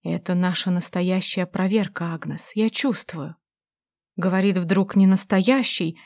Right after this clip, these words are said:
или все же настоящий Нельсон.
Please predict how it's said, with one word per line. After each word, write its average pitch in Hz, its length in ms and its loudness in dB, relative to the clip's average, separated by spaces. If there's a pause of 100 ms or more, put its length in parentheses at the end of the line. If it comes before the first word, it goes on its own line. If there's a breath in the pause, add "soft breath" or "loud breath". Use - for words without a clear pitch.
или 196 180 4
все 214 240 2
же 220 100 6
настоящий 240 1000 4
Нельсон. 170 640 2